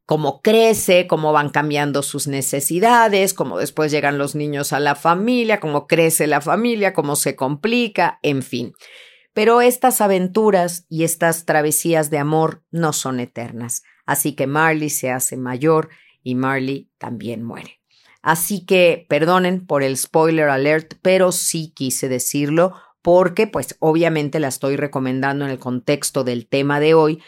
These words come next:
y si la van a ver con sus hijos, prepárense, acérquense unos pañuelos. Es una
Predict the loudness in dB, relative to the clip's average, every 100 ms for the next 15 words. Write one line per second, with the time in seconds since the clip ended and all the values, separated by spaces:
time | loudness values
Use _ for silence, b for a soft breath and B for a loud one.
0 | b b -6 -2 0 0 0 0 0 -2
1 | -4 -6 -6 -4 -2 0 2 2 0 b
2 | b _ -10 -8 0 2 4 2 0 -2
3 | -2 -2 -4 -4 -6 -4 -4 -4 -6 -6
4 | -4 0 0 2 0 -2 B B -8 -4
5 | -4 -4